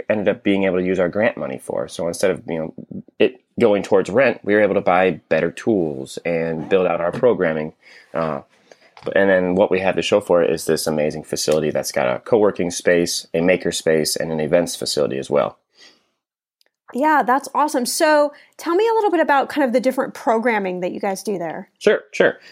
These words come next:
Speaker 1: So, um, I'm just gonna go through my, my mental list here. First that comes to mind are our meetups. Uh, we host these meetups and they're free.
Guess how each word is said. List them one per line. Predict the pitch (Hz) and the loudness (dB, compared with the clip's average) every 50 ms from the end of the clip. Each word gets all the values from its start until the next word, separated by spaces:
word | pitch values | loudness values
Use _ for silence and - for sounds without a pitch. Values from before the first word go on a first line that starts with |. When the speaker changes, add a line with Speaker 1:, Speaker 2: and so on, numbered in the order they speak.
| - | -14
Speaker 1:
So, | - - - 139 110 - - _ _ _ _ _ _ - - - | -2 2 2 2 2 0 -2 _ _ _ _ _ _ -16 -4 0
um, | 120 123 | 2 2
I'm | 120 113 110 110 110 110 110 - _ | 4 4 2 2 0 -2 -6 -10 _
just | - - - | -18 -14 -10
gonna | 101 98 92 | -8 -2 0
go | 98 95 | 0 -2
through | - - 98 92 | -2 -4 -8 -8
my, | 87 87 87 - - - | -8 -10 -12 -14 -12 -10
my | 98 95 | -6 -4
mental | 98 98 98 95 107 95 | -2 -4 -2 -2 0 0
list | 92 95 90 - - | 0 0 -2 -2 -4
here. | 95 90 87 - - _ _ _ - - _ _ _ _ _ _ _ _ _ _ _ | -2 -2 -2 -4 -8 _ _ _ -20 -20 _ _ _ _ _ _ _ _ _ _ _
First | - - 190 185 190 190 | 0 2 2 2 2 -2
that | 165 - | -4 -4
comes | 156 147 131 117 | -2 -4 -2 0
to | 123 | 0
mind | 110 95 95 92 98 101 98 - - | 0 2 2 2 0 0 -2 -2 0
are | 98 98 92 90 87 - - - | 2 2 2 2 0 0 -2 0
our | 101 107 | 2 2
meetups. | 120 131 135 131 117 92 71 - - - - - - - _ _ - | 2 4 4 4 4 2 2 -2 -4 -10 -12 -12 -12 -16 _ _ -6
Uh, | - 107 104 101 98 98 98 | 0 2 2 4 4 4 2
we | 107 123 123 | 2 0 0
host | - 135 131 123 120 - | 0 0 -2 -2 0 0
these | 127 123 120 | -2 0 0
meetups | 123 110 95 98 104 - - | 0 0 0 0 0 -2 -4
and | 95 107 | -2 -2
they're | 113 113 | -2 -2
free. | - - - 151 98 58 - - | -2 0 0 0 0 0 -4 -10